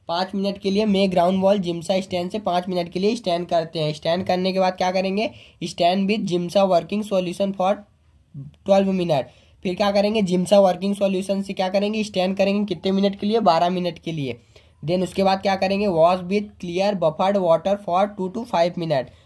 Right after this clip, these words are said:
वो किससे क्या करेंगे? Wash with clear buffered water for two to five minute।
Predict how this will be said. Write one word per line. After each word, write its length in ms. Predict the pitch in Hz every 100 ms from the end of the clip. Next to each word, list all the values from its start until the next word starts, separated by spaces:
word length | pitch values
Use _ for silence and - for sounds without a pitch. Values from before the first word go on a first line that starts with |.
| _ -
वो 80 | 139
किससे 380 | 143 160 - 208
क्या 160 | 208
करेंगे? 440 | 208 214 220 247 370 _ _ _ -
Wash 300 | 156 180 220 233
with 180 | 233 - -
clear 360 | 196 208 208 143 - _ _ 147 175
buffered 340 | 175 202 214
water 420 | 202 175 170 214
for 340 | 233 185 190 - -
two 160 | 208 208
to 120 | 233
five 280 | - 180 180
minute। 360 | 170 151 131